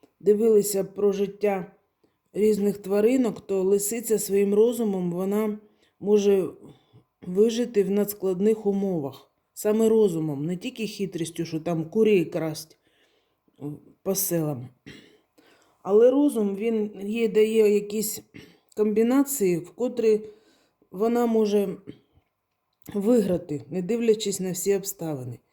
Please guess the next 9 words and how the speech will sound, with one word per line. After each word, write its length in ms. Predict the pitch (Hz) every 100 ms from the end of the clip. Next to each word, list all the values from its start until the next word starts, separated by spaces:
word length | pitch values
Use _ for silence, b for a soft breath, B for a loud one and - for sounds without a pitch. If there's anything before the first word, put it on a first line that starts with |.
| _ _ _
Саме 340 | - 240 240
так 280 | 240 262 269
вам 200 | 220 214
пропонує 720 | 208 208 208 208 220 208 180 - _ _ _ _ _ _ _
порада 600 | - 208 226 247 185 151 - _ _ _ _ _ _ _ _ _ _ _ _ _ _ _ _ _ 196
використовувати 800 | 214 220 220 220 233 208 208 185
свій 320 | - 214 202
розум, 480 | 202 185 190 220 220 - _ _ _ _
е, 40 | -